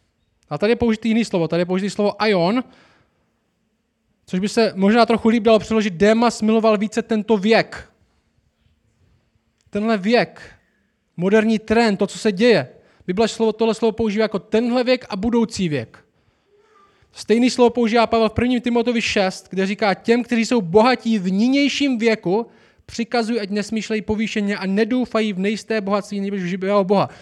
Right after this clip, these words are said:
Démas miloval více tento věk. Což znamená, že to, co Pavel hlásal,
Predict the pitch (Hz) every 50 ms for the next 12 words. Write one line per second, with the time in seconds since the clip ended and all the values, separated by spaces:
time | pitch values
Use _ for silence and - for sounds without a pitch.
0 | - - - _ _ _ 151 143 175 208 254 294 294 254 247 247 233 - 233 233
1 | 240 240 240 233 226 208 233 233 - 247 226 - - - 277 277 269 262 247 -
2 | 269 240 220 262 262 240 185 - - - - - _ _ _ _ _ _ _ _
3 | _ _ _ _ _ _ _ _ _ _ _ _ _ _ _ _ _ _ _ _
4 | _ _ _ _ _ _ _ _ _ _ _ _ _ _ _ _ _ _ _ -
5 | - 214 190 240 247 254 269 269 247 233 226 - 277 - 285 214 - _ - 247
6 | 262 277 320 302 285 214 233 254 247 240 247 220 - - 185 165 170 180 220 269
7 | 277